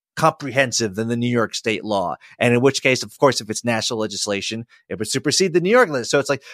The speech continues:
there's pros and cons there, but it, the idea is that we would like to see more done. We would like to, you know, have consumers have more power over their devices and be, and, and be able to get them repaired wherever they want.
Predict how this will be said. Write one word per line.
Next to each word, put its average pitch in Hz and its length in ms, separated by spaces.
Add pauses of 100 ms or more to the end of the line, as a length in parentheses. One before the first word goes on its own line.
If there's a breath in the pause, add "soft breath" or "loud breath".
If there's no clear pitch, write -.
there's 220 160
pros 214 280
and 185 80
cons 165 280
there, 165 120
but 151 160
it, 156 320
the 156 140
idea 156 380
is 139 80
that 131 180
we 147 100
would 170 140
like 151 200
to 147 100
see 127 260
more 120 300
done. 147 380
We 127 100
would 117 160
like 110 180
to, 113 240 (260 soft breath)
you 117 120
know, 104 60
have 107 220 (260)
consumers 123 540
have 107 320
more 151 320
power 180 380
over 185 140
their 170 180
devices 160 480
and 123 120
be, 123 120
and, 120 200
and 117 200
be 127 80
able 131 220
to 123 380
get 139 220
them 120 140
repaired 190 580
wherever 120 220
they 107 100
want. 147 400